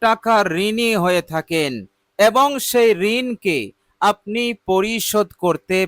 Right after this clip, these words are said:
পারছেন না, প্রিয় দর্শক, আপনার আর সেই ঋণ পরিশোধ করা সম্ভব হচ্ছে না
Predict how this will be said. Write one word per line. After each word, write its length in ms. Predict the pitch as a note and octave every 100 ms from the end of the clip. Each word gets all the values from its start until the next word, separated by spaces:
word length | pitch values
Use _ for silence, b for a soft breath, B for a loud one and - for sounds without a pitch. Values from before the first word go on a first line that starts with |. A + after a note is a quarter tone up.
| -
পারছেন 500 | D3+ C3+ - D3+ C3
না, 400 | B2+ C3 A#2 F#2 - _ _
প্রিয় 160 | A#3+ C#4+
দর্শক, 560 | C4+ A#3 - B3+ B3+ B3 _ _ -
আপনার 580 | A3 A3 A3 A#3+ A#3+ A#3+ -
আর 400 | F#3+ F#3 C#3 G2+ _ _
সেই 480 | - - B3+ B3+ A3+
ঋণ 480 | G3+ B3 C4 A#3 G#3
পরিশোধ 680 | - G#3 B3 B3 - A3 G#3+ _
করা 540 | - E3+ E3+ G3 A3 A3 b -
সম্ভব 760 | - - G3+ A3+ G#3 F3+ F3+
হচ্ছে 580 | D#3 C#3+ D#3 - E3 C#3+
না 500 | B2+ D#3+ F#3 E3+ A#2+